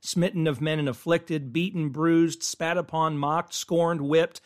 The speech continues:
nailed to a cross, humiliated, pierced through, and eventually died by crucifixion. And when he stood before Pilate and was questioned about being a king, he did not deny it, but confirmed it. Pilate found no fault in him, yet the people found a reason to crucify him as a criminal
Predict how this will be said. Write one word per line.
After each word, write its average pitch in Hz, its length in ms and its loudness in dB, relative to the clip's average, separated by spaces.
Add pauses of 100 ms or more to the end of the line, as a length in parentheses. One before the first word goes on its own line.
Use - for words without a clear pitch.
(200)
nailed 180 360 2
to 165 160 2
a 156 40 2
cross, 160 440 0
humiliated, 170 680 2
pierced 190 400 2
through, 175 360 4 (220)
and 160 160 -2
eventually 165 480 2
died 147 380 2
by 139 80 2
crucifixion. 139 880 -2 (640)
And 143 100 0
when 147 80 4
he 143 80 4
stood 180 300 2
before 185 280 4
Pilate 139 440 0
and 131 80 2
was 131 160 0
questioned 160 440 0
about 135 300 0
being 151 260 0
a 139 60 0
king, 120 540 0 (200)
he 139 200 -4
did 135 240 0
not 147 240 0
deny 143 320 2
it, 127 180 -6
but 135 140 -8
confirmed 127 500 0
it. 110 160 -8 (560)
Pilate 147 340 2
found 131 240 2
no 127 100 2
fault 151 320 2
in 135 120 0
him, 120 260 0 (260)
yet 143 180 -4
the 160 80 -4
people 175 300 0
found 165 300 2
a 156 60 2
reason 160 400 2
to 143 80 0
crucify 170 560 2
him 139 160 -2
as 139 120 0
a 139 60 -4
criminal 143 600 0